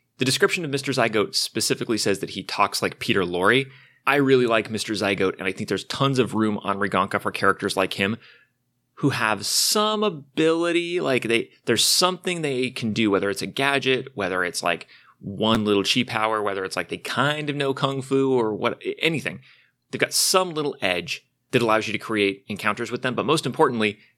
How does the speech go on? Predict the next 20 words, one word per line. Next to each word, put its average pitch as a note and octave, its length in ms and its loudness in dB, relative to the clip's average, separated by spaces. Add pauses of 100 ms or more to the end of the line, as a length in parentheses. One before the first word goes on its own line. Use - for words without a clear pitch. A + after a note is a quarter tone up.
(120)
they're A2+ 120 6
just - 320 0 (280)
N C3 120 2
P C3 140 -6
Cs A#2+ 220 -2
who A#2 80 0
are G#2 40 2
mostly B2 920 0 (160)
normal B2+ 560 2
but A#2 320 2
evil G2+ 300 -2
people, F2+ 380 -8
right? F#2 280 0
There G#2+ 120 2
have - 280 -4
to A2+ 80 -2
be G#2 180 0
Mrigankan F2+ 580 -2 (160)
accountants, G2+ 560 -2 (460)
janitors, A2+ 680 2